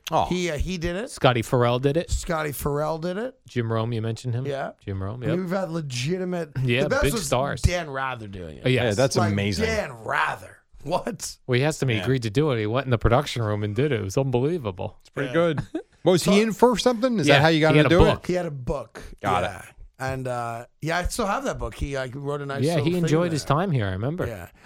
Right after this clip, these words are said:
Speaker 2: I think he was a really cool guest to have on, non-sports guest. And although I know he's controversial now for a lot of good reasons, but I liked having Bill O'Reilly here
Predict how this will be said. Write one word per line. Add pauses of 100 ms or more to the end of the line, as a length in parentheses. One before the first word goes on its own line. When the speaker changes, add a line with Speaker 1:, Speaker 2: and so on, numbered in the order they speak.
Speaker 2:
I
think (340)
he
was
a
really
cool
guest
to
have
on,
non-sports
guest. (560)
And (280)
although
I
know
he's
controversial
now
for
a
lot
of
good
reasons, (420)
but (340)
I
liked
having
Bill
O'Reilly
here